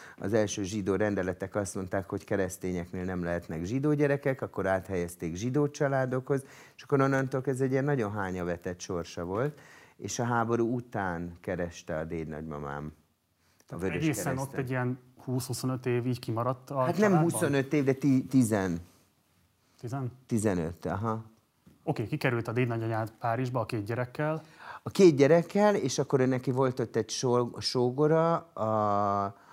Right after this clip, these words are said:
Speaker 1: a Berger Adalbert, aki akkor már egy nagyon jegyzett műkereskedő volt, és, ö, képgalériás volt, és akkor a dédnagymamám, ő nagyon jó üzletasszony volt, tehát egy okos nő volt, úgyhogy ő betársult az Adalberthez.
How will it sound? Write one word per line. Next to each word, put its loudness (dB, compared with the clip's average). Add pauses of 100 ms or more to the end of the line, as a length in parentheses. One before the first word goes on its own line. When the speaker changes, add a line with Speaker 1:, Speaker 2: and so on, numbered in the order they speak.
(460)
Speaker 1:
a 0 (100)
Berger 4
Adalbert, 2
aki -4
akkor 0
már 2
egy 2
nagyon 2
jegyzett 0
műkereskedő -2
volt, 0
és, -6
ö, 0 (460)
képgalériás 0
volt, 2 (360)
és -2
akkor 2
a 6
dédnagymamám, 4
ő 4
nagyon 4
jó 6
üzletasszony 2
volt, 0
tehát -8
egy -4
okos -4
nő -2
volt, 2 (240)
úgyhogy 4
ő 6
betársult 2
az -4
Adalberthez. -4